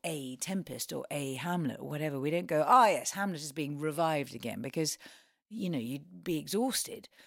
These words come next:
But, but it's, there's so much about the D N A of the time that has passed, the company that you choose to, to play it in that second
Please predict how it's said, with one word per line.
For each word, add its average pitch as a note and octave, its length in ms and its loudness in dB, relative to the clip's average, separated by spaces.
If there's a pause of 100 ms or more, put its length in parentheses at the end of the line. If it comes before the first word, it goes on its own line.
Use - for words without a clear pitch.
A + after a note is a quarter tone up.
(160)
But, G#3 240 -2
but G#3 260 2 (420)
it's, G3 380 0 (280)
there's A#3+ 200 6
so C4+ 360 10
much B3+ 420 8
about E3+ 260 0
the F3 80 -4
D G#3+ 340 4
N G3 180 4
A C3+ 580 0 (420)
of C#3+ 460 0 (1300)
the F3 100 -4
time B3 400 8
that A3+ 120 8
has G#3 120 2
passed, C3+ 760 4
the E3+ 160 0 (140)
company A3 460 4
that F3 180 0
you F#3 140 -2
choose F#3 380 4
to, D#3 240 2
to - 280 -4
play F3 340 2
it C3 100 -2
in C#3+ 160 0
that C#3+ 200 0
second C#3+ 720 -2